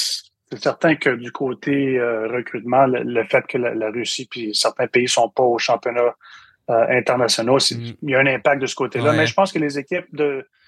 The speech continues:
Speaker 1: de l'autre côté ont des staffs, ont, ont du personnel directement en Russie pour, euh, pour vraiment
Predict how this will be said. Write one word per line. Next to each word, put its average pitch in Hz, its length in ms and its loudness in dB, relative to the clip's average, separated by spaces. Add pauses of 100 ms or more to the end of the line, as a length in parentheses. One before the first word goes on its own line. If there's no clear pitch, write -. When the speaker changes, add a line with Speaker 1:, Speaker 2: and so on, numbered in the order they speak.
(180)
Speaker 1:
de 143 80 -2
l'autre 143 180 0
côté 151 640 -4
ont 151 160 -2
des 135 160 -2
staffs, 139 580 0
ont, 143 260 -10
ont 127 40 -10
du 123 140 -14
personnel 139 580 2
directement 131 540 -2
en 135 100 0
Russie 127 380 -8
pour, 135 440 -2 (520)
euh, 120 520 -2 (300)
pour 120 140 -4
vraiment 123 460 2